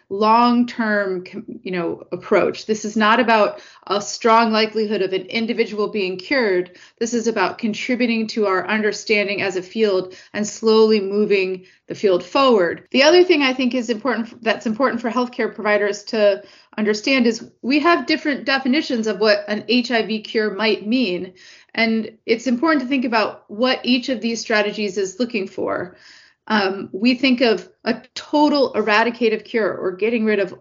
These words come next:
all of the virus infected cells in the body. That is one type of cure, and that is only being approached in a, in a narrow range of current cure strategies.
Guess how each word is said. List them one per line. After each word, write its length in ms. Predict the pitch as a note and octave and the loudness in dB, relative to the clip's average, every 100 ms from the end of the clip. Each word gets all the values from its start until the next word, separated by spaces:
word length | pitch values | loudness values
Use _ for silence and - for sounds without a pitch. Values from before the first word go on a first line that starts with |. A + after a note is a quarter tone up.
| _ A#3 | _ -8
all 460 | B3 C4+ C#4+ C#4+ | -2 2 2 2
of 160 | A#3+ G#3 | -2 -2
the 140 | A3 | -2
virus 440 | F#3 G#3+ A3+ A#3 G#3+ | 0 2 2 -2 -8
infected 460 | G#3+ G#3+ A3+ G#3+ | -10 -8 -6 -4
cells 260 | G#3+ G3+ F#3+ | -2 -4 -4
in 140 | G3 | -8
the 80 | F#3 | -8
body. 520 | F3+ G#3 G3+ F3+ - - _ | -4 0 2 0 -2 -16 _
That 120 | B3+ B3 | -2 0
is 140 | A3 | 0
one 220 | A3+ C4 | 0 0
type 240 | B3 F3+ F#3+ | 0 -4 -4
of 140 | - | -8
cure, 420 | - F3 F3+ - - _ | -4 -2 -2 -4 -12 _
and 140 | A3+ A3 | -2 2
that 140 | B3+ | 4
is 300 | C4 A#3+ - - - | 4 2 -8 -18 -6
only 280 | A#3 C4 C#4+ | 0 2 2
being 260 | B3 A#3 | 2 2
approached 500 | A3+ B3 A3 A3 - | 0 2 0 0 -6
in 100 | A3 | -6
a, 180 | G3+ F#3+ - | -4 -4 -4
in 140 | G3+ | -4
a 60 | G3 | -2
narrow 460 | G3+ A3+ A#3+ A#3 | 0 2 4 2
range 400 | G3 G3 G3+ F3+ | 2 0 0 -4
of 100 | - | -8
current 440 | - G#3 F#3+ - - | -8 -6 -4 -6 -10
cure 240 | - F#3 | -4 -2
strategies. 800 | F3+ F3 E3 E3 - - - | -2 -4 -4 -6 -8 -10 -12